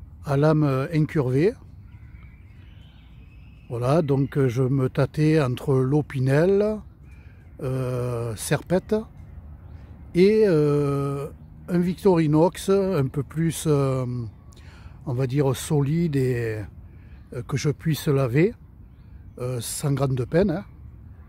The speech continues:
Voilà, donc j'ai trouvé le couteau, euh, qu'il me fallait, euh, couteau Serpette. Alors, il est vrai qu'il y avait le Averster, euh, en Victorinox, mais lui, la, la Serpette était plus petite,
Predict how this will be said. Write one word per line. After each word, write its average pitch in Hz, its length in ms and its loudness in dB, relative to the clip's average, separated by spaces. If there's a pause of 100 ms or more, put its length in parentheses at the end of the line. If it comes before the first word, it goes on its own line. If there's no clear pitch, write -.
(340)
Voilà, 127 320 -2
donc 151 260 0
j'ai 147 180 0
trouvé 190 400 2
le 165 200 2
couteau, 185 560 2
euh, 139 240 0
qu'il - 160 -4
me 185 120 2
fallait, 139 400 -2
euh, 123 520 -4
couteau 156 360 -4
Serpette. 139 560 -6 (1300)
Alors, 151 500 4 (300)
il 165 160 0
est 185 60 6
vrai 185 260 2
qu'il - 160 -6
y 160 60 6
avait 151 320 2
le 131 400 0
Averster, 151 580 0 (1500)
euh, 131 460 -4
en 123 40 -6
Victorinox, 131 1000 0 (1080)
mais 143 160 2
lui, 185 260 2
la, 139 320 4
la 135 140 0
Serpette 165 400 -4
était 151 180 -4
plus 196 180 -2
petite, 160 440 -2